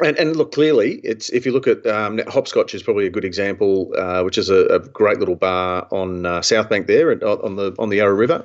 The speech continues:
in, um, in Melbourne, and they have, I think they've got thirty-six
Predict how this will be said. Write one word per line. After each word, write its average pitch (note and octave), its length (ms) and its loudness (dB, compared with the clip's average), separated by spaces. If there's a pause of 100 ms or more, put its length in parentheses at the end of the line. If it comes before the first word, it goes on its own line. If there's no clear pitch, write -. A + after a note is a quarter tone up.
in, G2+ 280 -4
um, G2 260 -4
in G#2 120 -2
Melbourne, C3+ 320 2 (520)
and A#2 440 -2
they B2 200 2
have, A2 480 -6
I - 60 -16
think C3+ 160 -6
they've - 80 -2
got - 140 -4
thirty-six - 640 -2